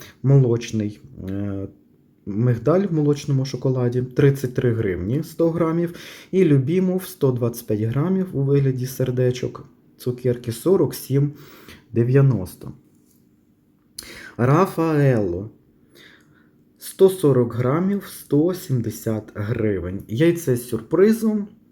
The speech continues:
шістнадцять дев'яносто. Так, давайте відкриємо, гортаємо з вами, що там у нас далі. Тут у нас велика шоколадка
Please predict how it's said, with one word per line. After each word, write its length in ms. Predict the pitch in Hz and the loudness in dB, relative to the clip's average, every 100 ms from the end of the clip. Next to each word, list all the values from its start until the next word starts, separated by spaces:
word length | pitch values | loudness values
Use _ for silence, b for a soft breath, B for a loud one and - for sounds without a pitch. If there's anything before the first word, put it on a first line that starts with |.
| - | -12
шістнадцять 680 | - 226 135 135 156 120 | -6 -2 0 0 -2 -8
дев'яносто. 800 | 107 123 120 110 87 85 - - - _ _ _ _ _ B B B B | -4 -2 -2 -4 -6 -12 -14 -20 -20 _ _ _ _ _ B B B B
Так, 360 | - 107 - - - | -4 -4 -6 -14 -16
давайте 520 | - 117 113 107 - 104 | -6 -2 0 0 -2 -6
відкриємо, 640 | 107 - 139 165 170 170 | -6 -2 0 0 0 2
гортаємо 640 | 127 - 120 120 123 120 123 120 | 0 0 -2 0 2 0 -2 -6
з 20 | |
вами, 360 | 107 107 113 120 | -4 -2 0 -2
що 260 | 113 - 113 | -4 -6 -8
там 160 | - 120 117 | -4 -2 0
у 100 | 98 | 0
нас 260 | 113 - - 101 110 | -4 -6 -6 -2 0
далі. 340 | 113 90 76 71 B B B B B - | 0 -2 -4 -10 B B B B B 2
Тут 180 | 190 180 | 2 4
у 80 | |
нас 260 | 127 110 - | 2 0 -2
велика 440 | 120 139 127 123 | 2 4 4 0
шоколадка 840 | 104 - - 127 120 107 - 104 98 | -6 -6 -2 0 0 -2 -6 -6 -8